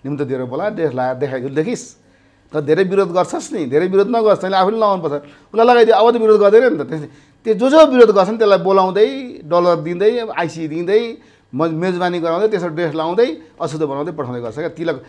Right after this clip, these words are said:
हुन्छ नि, त्यो पण्डित बोलले के एउटा लगाए, तिलक लगाइदिएपछि अनि त्यो, "त मेरो धर्मको भइस" भन्छन् नि,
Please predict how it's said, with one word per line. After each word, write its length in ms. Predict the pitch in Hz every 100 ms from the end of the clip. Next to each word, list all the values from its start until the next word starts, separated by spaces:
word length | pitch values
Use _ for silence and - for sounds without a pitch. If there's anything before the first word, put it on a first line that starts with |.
| _ _
हुन्छ 140 | 170 214
नि, 120 | 220
त्यो 160 | -
पण्डित 300 | 160 156 160
बोलले 240 | 135 147 147
के 160 | 147
एउटा 180 | 147 143
लगाए, 240 | 143 147 135
तिलक 260 | 165 160
लगाइदिएपछि 440 | 143 143 147 143 160
अनि 100 | 139
त्यो, 160 | 139
"त 120 | 131
मेरो 260 | 143 143 143
धर्मको 580 | 143 - 107 110 135 120
भइस" 160 | 120 123
भन्छन् 340 | 113 127
नि, 60 | 160